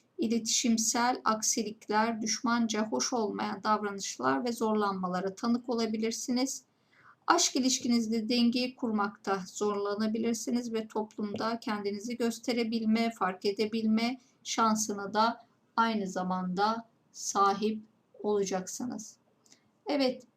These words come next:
Balık burcu yeni ayın ritüeline baktığımız zaman ne yapabilirsiniz dediğimiz zaman aslında suyun enerjisi yükseliyor. Sizler de bu yeni ayda suyun yüksek benliğinin enerjisini kullanarak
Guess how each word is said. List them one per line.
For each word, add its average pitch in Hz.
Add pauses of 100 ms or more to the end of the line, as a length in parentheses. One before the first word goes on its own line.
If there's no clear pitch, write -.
(280)
Balık 277
burcu 294
yeni 254
ayın 233
ritüeline 233
baktığımız 220
zaman 190
ne 254
yapabilirsiniz 190
dediğimiz 196
zaman 202 (320)
aslında 247
suyun 262
enerjisi 220
yükseliyor. 202
Sizler 226
de 262 (840)
bu 285
yeni 214
ayda 190
suyun 269
yüksek 269
benliğinin 196
enerjisini 220
kullanarak 196